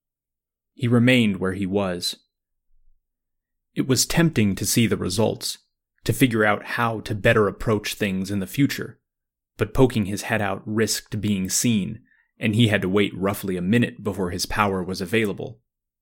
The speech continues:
Unless, the fear aura washed over him, and his heartbeat skipped, his thoughts stumbling over one another. Every ache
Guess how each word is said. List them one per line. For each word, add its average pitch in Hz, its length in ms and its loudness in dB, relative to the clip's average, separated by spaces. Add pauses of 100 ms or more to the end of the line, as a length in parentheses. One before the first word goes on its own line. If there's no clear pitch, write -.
(520)
Unless, - 720 -2 (640)
the 113 120 0
fear 117 360 4
aura 92 380 0
washed 95 480 2
over 90 260 -2
him, 87 280 -6 (480)
and 101 160 -2
his 107 140 0
heartbeat 95 520 -2
skipped, - 500 -2 (320)
his - 260 -2
thoughts - 500 -2
stumbling 101 580 2
over 101 260 0
one 95 180 -4
another. 92 460 -6 (1080)
Every 110 480 0
ache 120 260 -2